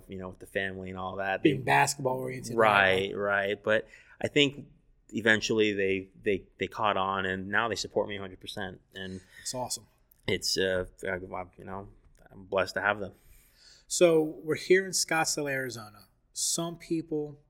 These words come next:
Speaker 2: and I've said this on the pod before, would say, like, this is the Mecca of golf.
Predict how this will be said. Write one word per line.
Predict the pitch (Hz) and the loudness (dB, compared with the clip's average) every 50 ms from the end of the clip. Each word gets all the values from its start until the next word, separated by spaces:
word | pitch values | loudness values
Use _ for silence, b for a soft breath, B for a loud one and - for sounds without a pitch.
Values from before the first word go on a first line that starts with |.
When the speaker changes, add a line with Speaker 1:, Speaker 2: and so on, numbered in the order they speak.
| _ _ _ _ _ _ _ | _ _ _ _ _ _ _
Speaker 2:
and | - 139 | -14 -8
I've | 143 - | -4 -2
said | - - 160 147 | 0 2 2 2
this | 139 135 - | 0 -2 -4
on | 151 143 135 | -4 -6 -10
the | 123 | -12
pod | - - - 143 139 156 120 | -12 -12 -10 -10 -10 -10 -12
before, | - - - - 147 139 131 127 123 - _ _ _ _ _ _ _ _ _ _ _ _ _ - | -16 -18 -12 -10 -8 -8 -8 -10 -14 -18 _ _ _ _ _ _ _ _ _ _ _ _ _ -8
would | 139 131 | 0 0
say, | - - 160 147 | 4 6 6 4
like, | 135 131 - _ _ _ _ | 4 0 -8 _ _ _ _
this | 165 165 156 - 165 | -2 0 0 0 -2
is | 151 131 | -2 -4
the | - - 127 | -4 -6 -6
Mecca | 127 127 131 139 131 - - 139 | -6 -6 -6 -6 -6 -6 -8 -12
of | 127 120 113 117 | -14 -14 -16 -16
golf. | 110 117 110 104 - - - | -14 -14 -14 -14 -14 -16 -20